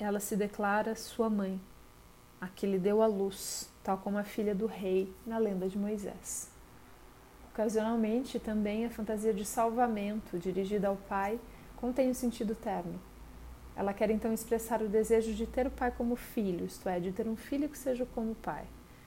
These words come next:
Por causa de todos esses vínculos do tema do salvamento com o complexo parental,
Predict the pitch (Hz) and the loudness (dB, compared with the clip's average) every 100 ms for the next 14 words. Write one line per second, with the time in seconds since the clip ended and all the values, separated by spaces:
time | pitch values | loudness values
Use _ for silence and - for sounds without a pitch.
0 | - - - - - 220 202 208 226 208 | -20 -20 -14 -4 2 4 4 2 2 2
1 | 202 214 226 208 202 226 294 - 190 190 | 0 -2 0 0 2 2 2 0 -2 0
2 | 190 202 196 196 196 202 202 190 196 202 | -2 0 0 0 0 0 2 0 0 -4
3 | - 202 190 190 190 190 - - 190 190 | -6 -8 -6 -6 -6 -6 -8 -4 -2 -2
4 | 185 190 214 | -2 -2 -2